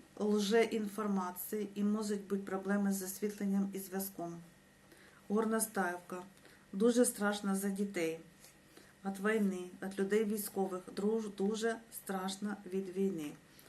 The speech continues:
Великий страх. За дітей люди переживають. Рубанівка.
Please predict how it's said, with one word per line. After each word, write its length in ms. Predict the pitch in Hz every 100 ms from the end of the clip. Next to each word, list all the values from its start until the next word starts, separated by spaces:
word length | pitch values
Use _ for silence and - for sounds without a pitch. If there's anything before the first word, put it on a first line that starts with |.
| - -
Великий 400 | 185 202 196 196
страх. 280 | 196 156 156
За 80 | 185
дітей 480 | 190 196 196 180 160
люди 240 | 180 175
переживають. 920 | 175 180 175 170 175 165 160 156 160 - - - - - - - - - - - - - -
Рубанівка. 800 | 214 214 196 190 190 - 175